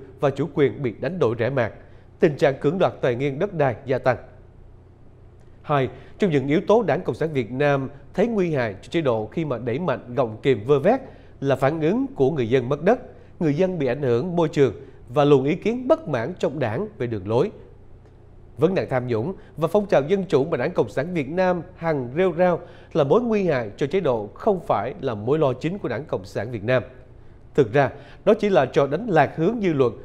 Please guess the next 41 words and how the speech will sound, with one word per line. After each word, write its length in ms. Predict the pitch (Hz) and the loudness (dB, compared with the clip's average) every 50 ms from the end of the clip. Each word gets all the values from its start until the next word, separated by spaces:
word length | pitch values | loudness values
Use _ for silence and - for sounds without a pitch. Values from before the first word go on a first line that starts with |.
| - - | -16 -8
với 100 | - 226 | -4 -2
mục 160 | 214 165 117 160 | -2 0 0 0
đích 180 | 240 247 - | -4 -4 0
che 160 | - 202 185 | 0 2 2
đậy 220 | 175 147 127 117 117 | 2 2 -2 -2 -2
việc 320 | 127 127 131 131 - - | -2 -4 -4 -4 -2 -4
tăng 160 | - 185 196 | -4 -2 -2
cường 400 | 185 190 - 143 131 113 104 95 | -4 -2 0 0 0 0 -2 -6
cảnh 200 | - 131 101 113 | -6 -6 -6 -2
giác 220 | 147 185 220 247 240 - - - - - - - - - | 0 0 0 0 -2 -8 -20 -20 -20 -20 -20 -14 -6 -2
và 100 | 139 120 | -2 -2
sẵn 160 | 104 123 156 | -2 -4 -6
sàng 260 | - - 123 107 98 | -4 -4 -4 -4 -2
trấn 180 | 110 143 151 160 | -2 -2 0 0
áp 240 | 170 - - - | -2 -2 -2 -2
cao 220 | - 156 143 131 117 - - - - - - - | -4 -2 -2 -2 -4 -8 -16 -20 -20 -10 0 2
với 120 | 160 175 | 2 4
hai 80 | 160 120 | 4 2
yếu 140 | 135 147 | 0 0
tố 240 | 156 - 151 190 226 233 - | 2 2 2 2 2 0 0
quan 200 | 185 156 139 135 | -2 -2 -2 0
trọng 240 | - 143 120 110 95 - - - - - - - | 0 0 0 0 -2 -8 -18 -20 -20 -20 -16 -8
là 200 | - 123 131 117 | -4 -2 -2 -2
biểu 260 | - - 160 143 131 151 - | -2 0 2 2 2 4 4
tình 220 | 180 135 127 151 | 0 0 2 0
đất 160 | 185 220 190 | 0 0 2
đai 200 | 185 156 151 143 | 2 2 2 2
môi 180 | 143 156 156 151 | 2 2 0 0
trường 240 | - 143 135 117 101 - - - - - - - - | 2 2 2 2 0 -6 -14 -18 -20 -20 -16 -6 -2
từ 160 | 156 143 117 | 0 0 0
phía 220 | 107 - 139 160 202 | -2 -4 -4 -4 -2
người 220 | 196 151 127 107 | -2 -2 -2 0
dân 200 | 110 135 127 117 - - - - - - - | 0 0 0 0 -4 -10 -18 -20 -20 -10 -2
và 100 | 147 143 | 0 2
ý 120 | 135 156 180 | 2 2 0
kiến 340 | 170 - 180 226 254 240 | 0 -2 -4 -4 -2 2
ngầm 260 | 190 156 139 123 113 110 | 4 4 4 2 0 -8
phản 340 | - - - 120 107 131 160 | -4 0 0 0 0 0 2
đối 160 | 151 170 208 | 2 2 2
trong 160 | - 180 131 | 2 -2 -2
Đảng. 240 | 127 113 110 120 143 | 0 -2 -2 -2 -6